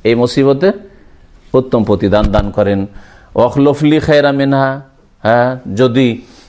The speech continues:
আপনার আপনজন মারা যায়, তো আল্লাহর কাছে দোয়া করছেন, "আল্লাহ, এর চাইতে উত্তম বিকল্প আমাকে দান করো।" তেমনি ওর জন্য দোয়া করবেন, অন্যের জন্য, যে আপনাকে যেন আল্লাহ এর উত্তম বিকল্প দান করেন।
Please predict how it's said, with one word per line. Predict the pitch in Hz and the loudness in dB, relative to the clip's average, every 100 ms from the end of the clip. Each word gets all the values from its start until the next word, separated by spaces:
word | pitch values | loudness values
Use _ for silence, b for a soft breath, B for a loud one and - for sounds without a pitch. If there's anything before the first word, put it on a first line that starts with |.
| B | B
আপনার | 110 127 139 | -4 0 0
আপনজন | 135 139 139 135 | 0 0 -2 -2
মারা | 131 127 120 | 0 0 0
যায়, | 117 | -2
তো | 107 | 0
আল্লাহর | 113 113 | 0 0
কাছে | 113 107 | -2 -2
দোয়া | 101 101 | 0 0
করছেন, | 107 113 | 0 0
"আল্লাহ, | 120 123 | 2 2
এর | 120 127 123 | 2 0 0
চাইতে | - 110 104 143 170 | 0 0 0 -2 0
উত্তম | 117 117 - 139 | -2 -2 -2 0
বিকল্প | 127 131 120 110 | 0 0 0 0
আমাকে | 110 107 107 | 0 0 0
দান | 101 95 87 | 0 -2 -2
করো।" | 85 82 | -4 -6
তেমনি | - 95 95 | -6 -6 -2
ওর | 104 98 | 0 0
জন্য | 107 110 | 0 0
দোয়া | 110 127 | 2 2
করবেন, | 117 127 117 117 | 2 0 0 0
অন্যের | 110 110 110 | -2 -2 -2
জন্য, | 110 107 101 95 | 0 0 0 0
যে | 104 | 0
আপনাকে | 101 113 107 | 0 0 0
যেন | 104 107 | 0 2
আল্লাহ | 104 110 | 2 2
এর | 104 104 | 2 0
উত্তম | - 101 110 | -2 -2 0
বিকল্প | 117 123 110 | 2 0 0
দান | 110 117 | 0 -2
করেন। | 107 113 113 | 0 2 0